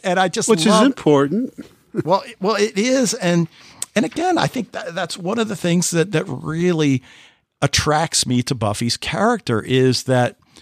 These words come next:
Speaker 1: uh, although she does seem a little mature for a sophomore.
Speaker 2: All right, right. She's just sixteen, right?
Speaker 1: And her mother says she's sixteen, so that must mean it's the spring, right? Otherwise,
Speaker 2: I guess, you know,
Speaker 1: of course,
Speaker 2: California.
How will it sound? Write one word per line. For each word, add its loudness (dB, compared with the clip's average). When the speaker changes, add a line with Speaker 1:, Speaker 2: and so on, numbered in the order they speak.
Speaker 1:
uh, -8
although 2
she -6
does 2
seem 2
a 4
little 0
mature -2
for -6
a -4
sophomore. -6
Speaker 2:
All 2
right, 2
right. 0
She's -10
just -6
sixteen, -2
right? -6
Speaker 1:
And -2
her 0
mother 2
says 0
she's -2
sixteen, -2
so -6
that -2
must -2
mean 0
it's -6
the -8
spring, -2
right? -8
Otherwise, -4
Speaker 2:
I -4
guess, -4
you 0
know, 0
Speaker 1:
of -6
course, 2
Speaker 2:
California. -6